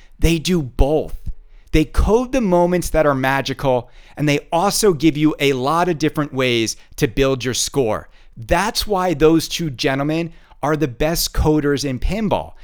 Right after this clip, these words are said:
And I know there's a lot of new coders coming up that people love. Raymond Davison, I know Tim Sexton's doing new stuff that people love,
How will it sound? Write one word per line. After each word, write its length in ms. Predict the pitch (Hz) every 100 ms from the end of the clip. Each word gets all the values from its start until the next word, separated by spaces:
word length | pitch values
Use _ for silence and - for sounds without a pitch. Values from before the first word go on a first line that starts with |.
| - -
And 140 | 156
I 80 | 160
know 220 | 175 220
there's 160 | 233 208
a 60 |
lot 200 | 196 180
of 80 | 175
new 220 | 156 170
coders 360 | - 170 160 156
coming 300 | - 143 139
up 140 | 135
that 160 | 127 113
people 280 | 156 151 135
love. 320 | 123 120 113 - -
Raymond 380 | 143 156 147
Davison, 560 | 139 151 139 - 147 135 - -
I 60 | 147
know 120 | 143
Tim 240 | - 175
Sexton's 500 | - 170 156 175 135
doing 260 | 117 151 151
new 140 | 147
stuff 300 | 143 - 156
that 160 | 139 -
people 280 | 156 151 139
love, 300 | 139 139